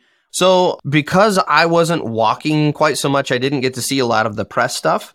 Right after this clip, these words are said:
I know John Deere came out with forty-something new models. They've got the new X tier that they released, and they've got a bunch of stuff. Autonomous Machines was a big one. I know Doosan or Devilon or whatever they've rebranded themselves now. They had a autonomous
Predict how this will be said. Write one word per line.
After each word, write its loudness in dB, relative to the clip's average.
I 0
know 2
John 2
Deere 0
came -2
out 0
with -4
forty-something -2
new 0
models. 0
They've -4
got -2
the -4
new -2
X -4
tier -4
that -2
they 0
released, -4
and -2
they've -2
got -2
a -4
bunch -2
of -10
stuff. -2
Autonomous 0
Machines -2
was 0
a -2
big 0
one. 0
I 0
know -2
Doosan 0
or -4
Devilon 0
or -2
whatever -2
they've -2
rebranded -6
themselves -4
now. 0
They 2
had 4
a 4
autonomous 0